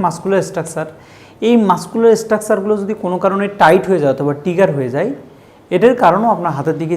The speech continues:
ঝিঝি অবশ অবশ হতে পারে। এই হাতের দিকে ঝিঝি অবশ অবশ হলে আপনারা কি করবেন অথবা কি ধরনের ট্রিটমেন্ট নেবেন, সেটা আজকে আপনাদেরকে একটু ক্লিয়ার করার চেষ্টা করব।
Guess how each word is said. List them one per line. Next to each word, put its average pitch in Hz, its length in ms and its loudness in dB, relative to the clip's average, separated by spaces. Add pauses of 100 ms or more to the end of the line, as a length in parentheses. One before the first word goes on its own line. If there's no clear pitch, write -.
ঝিঝি 135 300 -6
অবশ 127 200 -8
অবশ 135 200 -6
হতে 143 180 -10
পারে। - 140 -12 (400)
এই 269 160 4 (120)
হাতের 190 320 2
দিকে 233 140 0 (120)
ঝিঝি 170 260 0
অবশ 180 320 4
অবশ 202 220 -2
হলে 170 260 4
আপনারা 160 260 -2 (120)
কি 226 120 -2 (120)
করবেন 120 300 0 (640)
অথবা 170 220 0 (120)
কি 226 160 2
ধরনের 214 360 2
ট্রিটমেন্ট 202 420 -4
নেবেন, 117 220 -4 (560)
সেটা 240 220 0 (100)
আজকে - 240 -6
আপনাদেরকে 147 420 -6
একটু 151 180 -16
ক্লিয়ার 165 300 -2
করার 123 260 -2
চেষ্টা 131 280 -10
করব। 123 160 -12